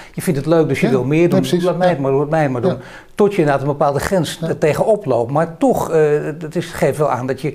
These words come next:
Speaker 1: je moet ook niet zo'n, om, als ik het plat mag zeggen, niet zo'n zeikertje zijn dat zegt, wacht even, het is nu vijf uur, ik ga naar huis. Hè, dat is toch ook bijna
Speaker 2: Ja.
Speaker 1: onmogelijk om, om
Speaker 2: Ja,
Speaker 1: dat
Speaker 2: zo, maar dat
Speaker 1: wel
Speaker 2: is ook,
Speaker 1: vast te houden.
Speaker 2: ja, dat is ook heel lastig. En ik denk, ik ken ook eigenlijk niemand die dat doet.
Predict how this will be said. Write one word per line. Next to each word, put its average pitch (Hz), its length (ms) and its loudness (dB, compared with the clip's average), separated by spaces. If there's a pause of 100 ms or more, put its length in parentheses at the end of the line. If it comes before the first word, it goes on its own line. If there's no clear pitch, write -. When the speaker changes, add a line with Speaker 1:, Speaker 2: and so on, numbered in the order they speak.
(220)
Speaker 1:
je 151 100 -4
moet 147 120 0
ook 185 100 4
niet 156 160 0
zo'n, 123 300 -6
om, 139 120 -8
als 131 140 -4
ik 120 60 -12
het 135 140 -10
plat 160 200 0
mag 123 160 -2
zeggen, 127 260 -4
niet 170 140 -4
zo'n 147 120 -2
zeikertje 123 480 -2
zijn 123 180 -4
dat 120 100 -10
zegt, 123 200 -8
wacht 170 260 -2
even, 196 180 0
het 165 100 -6
is 127 80 -6
nu 151 120 -2
vijf 175 360 0
uur, 180 80 0
ik 175 100 -4
ga 190 120 -4
naar 185 120 -2
huis. 170 320 -6 (640)
Hè, 151 100 -6
dat 156 220 -2
is 202 200 -4
toch - 240 -2
ook 120 200 0
bijna 180 260 2
Speaker 2:
Ja. 156 60 -2
Speaker 1:
onmogelijk 175 560 0
om, 156 120 2
om 156 160 -2
Speaker 2:
Ja, 143 60 -2
Speaker 1:
dat 175 200 2
Speaker 2:
zo, 160 100 2
maar 151 140 2
dat 151 120 4
Speaker 1:
wel 202 100 2
Speaker 2:
is 139 60 2
ook, 131 60 0
Speaker 1:
vast 120 200 -6
te - 60 -8
houden. 139 200 0
Speaker 2:
ja, 110 60 2
dat 117 80 -2
is 120 80 -2
ook 107 80 -4
heel 113 120 2
lastig. 113 380 -2
En 113 60 -6
ik 113 80 -4
denk, 117 120 -2
ik 113 60 -8
ken 123 140 -2
ook 117 100 -4
eigenlijk 120 320 -2
niemand 120 180 -2
die 113 120 -4
dat 107 160 -4
doet. 127 280 -4